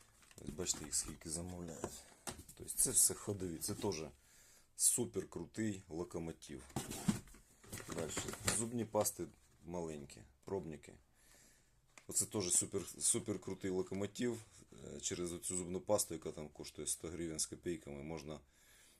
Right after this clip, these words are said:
Людина влюбляється автоматично в цей продукт. Це пробник, називається дорожня упаковка. Ось де зубні пасти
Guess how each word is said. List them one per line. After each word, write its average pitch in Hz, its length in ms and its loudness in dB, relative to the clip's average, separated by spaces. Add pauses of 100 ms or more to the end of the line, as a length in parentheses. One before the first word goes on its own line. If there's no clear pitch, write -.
(260)
Людина 90 340 0
влюбляється 85 580 0
автоматично 80 680 -2
в - 40 -6
цей 78 160 0
продукт. - 520 -12 (680)
Це - 120 -2
пробник, 80 540 -4
називається 85 480 0
дорожня 71 480 -4
упаковка. 65 580 -4 (1500)
Ось 101 280 2
де 95 140 4 (600)
зубні 101 340 4 (100)
пасти 107 320 6